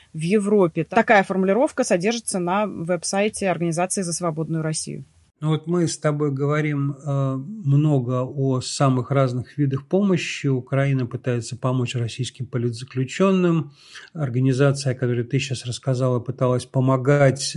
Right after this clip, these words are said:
Speaker 2: межнациональным, межгосударственным связям, но была обвинена вот сейчас Генпрокуратурой. Помощь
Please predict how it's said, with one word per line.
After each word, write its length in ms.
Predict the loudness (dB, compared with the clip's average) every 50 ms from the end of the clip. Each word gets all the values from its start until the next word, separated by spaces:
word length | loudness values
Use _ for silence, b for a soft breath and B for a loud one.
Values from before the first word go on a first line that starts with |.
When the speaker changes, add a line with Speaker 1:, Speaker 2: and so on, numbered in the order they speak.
| -4 0
Speaker 2:
межнациональным, 1600 | 2 2 4 4 2 2 0 -2 -6 -8 -10 -16 -20 -20 -20 _ _ -2 -2 -2 0 0 2 2 4 4 4 4 4 4 4 4 4
межгосударственным 960 | 4 2 0 -4 -6 -8 -4 -2 0 0 0 0 -4 -4 -4 -2 -2 -2 -4
связям, 640 | -6 -4 0 2 4 4 4 4 2 2 0 0 0
но 120 | 0 2
была 280 | 2 2 2 2 2 2
обвинена 540 | 2 2 2 2 2 2 2 2 2 2
вот 120 | 2 0 0
сейчас 260 | -2 -2 -2 -2 -2 0
Генпрокуратурой. 920 | 0 0 0 -2 -4 -8 -8 -4 -2 -2 -2 -2 -2 0 0 2 0 0
Помощь 640 | 0 2 4 4 6 4 4 2 0 -2 -6 B